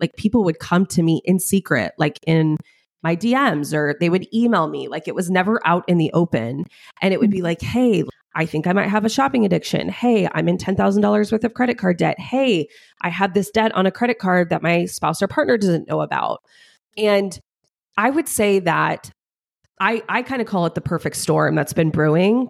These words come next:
Speaker 1: probably the last five years. It's three things. It's one, the rise in technology. So just think about how Amazon and just technology in general has changed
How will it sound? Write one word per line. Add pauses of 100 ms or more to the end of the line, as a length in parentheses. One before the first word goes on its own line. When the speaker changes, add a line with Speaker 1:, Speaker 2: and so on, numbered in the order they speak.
(120)
Speaker 1:
probably
the
last
five
years.
It's
three
things.
It's
one,
the
rise
in
technology.
So (320)
just
think
about
how (1040)
Amazon
and
just
technology
in
general
has
changed